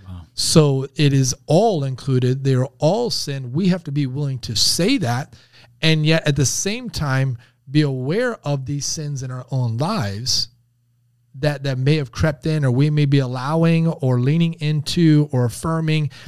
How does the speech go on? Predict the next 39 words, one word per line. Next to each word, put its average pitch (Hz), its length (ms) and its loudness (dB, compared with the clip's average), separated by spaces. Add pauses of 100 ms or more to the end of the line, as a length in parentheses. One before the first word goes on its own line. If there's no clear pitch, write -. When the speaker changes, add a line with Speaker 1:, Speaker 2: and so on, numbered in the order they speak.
(240)
Speaker 2:
And 156 180 4
what's 143 180 0
crazy 190 380 0
is 123 120 2
that, 131 200 2
like, 131 280 0 (120)
and 143 100 -2
I 175 40 2
didn't 202 140 0
say 156 120 4
this 135 180 0
yesterday, 123 520 2 (440)
um, 120 340 -2 (260)
we'll 139 80 0
do 139 80 6
it 127 40 6
here 123 100 6
on 120 60 2
the 110 60 0
podcast. 123 680 -2 (160)
Um, 117 380 -6 (720)
just 214 240 2
last 165 300 -8
week, 135 300 -8 (1500)
you 165 140 -2
can 135 200 0
Google 175 280 2
this, 131 400 -4
the 131 200 -2
Pope - 540 0
comes 135 260 -4
out 113 360 -6
and 131 120 -4
he 202 180 -2
says, 127 560 -2 (480)
"Homosexuality 165 1000 -4
is 120 140 -4
a 113 40 -2
sin 143 360 -2